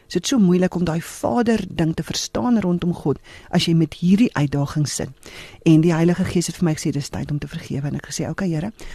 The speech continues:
maak dan die hel oop, laat hy my kan hoor, want dit is waar hy is.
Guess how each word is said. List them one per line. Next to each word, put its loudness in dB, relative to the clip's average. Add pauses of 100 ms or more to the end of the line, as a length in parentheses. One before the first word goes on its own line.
(140)
maak 0
dan 0 (280)
die 8
hel 2
oop, 0
laat -2
hy 0
my 0
kan -2
hoor, -2
want -4
dit -8
is -8
waar -8
hy -8 (200)
is. -8